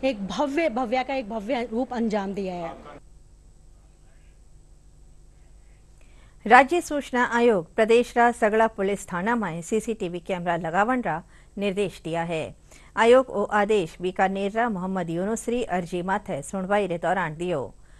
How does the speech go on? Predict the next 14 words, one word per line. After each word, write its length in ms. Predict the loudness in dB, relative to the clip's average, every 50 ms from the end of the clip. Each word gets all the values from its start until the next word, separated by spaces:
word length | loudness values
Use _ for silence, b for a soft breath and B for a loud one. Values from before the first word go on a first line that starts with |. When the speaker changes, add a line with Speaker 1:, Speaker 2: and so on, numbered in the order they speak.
| b b b b b
Speaker 2:
सूचना 420 | -2 0 0 0 2 0 0 0
आयुक्त 440 | 2 2 2 2 2 2 0 -2 -8
पुलिस 460 | -8 -4 -2 0 0 0 -2 -2 -4
ने 160 | -6 -6 -6 -6
सुप्रीम 400 | -6 -8 -8 -6 -6 -6 -6 -6
कोर्ट 340 | -2 -2 -2 -2 0 0
रा 200 | 2 2 2 2 0
उन 120 | -6 -6
निर्देश 480 | -4 -4 -4 -4 -2 -2 -4 -4 -4 -2 -2
बाबत 280 | -2 -2 -2 -4 -8 -4
बताया, 460 | -6 -2 2 2 2 4 2 0 -4 -6 B B B B B B
ये 160 | 2 2 4
माय 220 | 4 4 2 2 0
अदालत 520 | -2 -2 2 4 4 4 4 2 -2